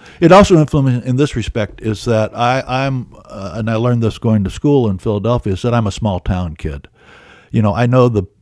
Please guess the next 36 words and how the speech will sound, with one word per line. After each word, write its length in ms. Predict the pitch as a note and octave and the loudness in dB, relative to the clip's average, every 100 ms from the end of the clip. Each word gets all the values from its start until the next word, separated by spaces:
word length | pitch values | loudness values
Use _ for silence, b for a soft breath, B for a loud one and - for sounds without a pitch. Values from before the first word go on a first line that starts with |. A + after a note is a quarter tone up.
| _ - | _ 0
pros 380 | A#2 A#2+ A#2 | 2 4 2
and 140 | G#2 F#2+ | 0 -2
cons 520 | A#2 A2 A2+ C3 A2+ | 0 2 2 0 -4
of 140 | G2+ | -4
living 280 | G#2+ A2 A2 | -2 -2 0
in 60 | G#2+ | 0
a 40 | G2 | -2
small 280 | A2+ A2 G#2+ | -2 -2 0
town 340 | A#2 A2 A2+ | 0 0 0
where 100 | G#2 | -2
there 140 | G2 F#2+ | -2 0
are 140 | A2 | 0
no 160 | A2+ G#2 | 0 0
secrets. 500 | - G#2+ - A#2 G#2 | 0 -4 -2 -4 -2
Everybody 420 | G#2+ G#2 G#2+ G2+ | -2 -2 -2 -2
knows 340 | G2+ G2 F#2+ B2 | 0 0 -2 -2
you, 240 | C3+ C3+ | -4 -6
but 260 | F#2 G2+ G2+ | -6 -6 -6
at 100 | F#2+ | -6
the 60 | |
same 200 | - A#2+ | -4 -2
time, 200 | B2 A#2+ | 0 2
everybody 400 | C3 C3+ C3 C3 | 2 4 4 4
knows 300 | C#3 E3 D#3 | 4 4 2
you. 180 | F#2 D#2+ - _ B B B B B B | -2 -8 -14 _ B B B B B B
Um, 560 | - A2 G#2 G2+ G#2 - | -4 -2 0 0 -4 -6
and, 520 | - G2 G2 G2 G2 - | -4 0 0 0 -2 -6
uh, 400 | - G2 F#2+ F#2 - C#3 - _ _ G3 G3 - C3 | -4 -2 -2 -4 -8 -16 -20 _ _ -20 -18 -18 -10
chose 640 | - D3+ C3 G#2 G#2+ A#2+ | 2 6 6 4 2 0
over 240 | A#2 G#2+ G2+ | 0 0 0
the, 120 | G2+ | -2
my 220 | G#2 G2 | -2 -2
adult 440 | F#2+ A2 B2 B2 _ - | 0 2 0 0 _ -6
life 280 | F#2 F#2+ | -4 -4
that 180 | - F#2+ | -4 -4
I 160 | F#2+ | -2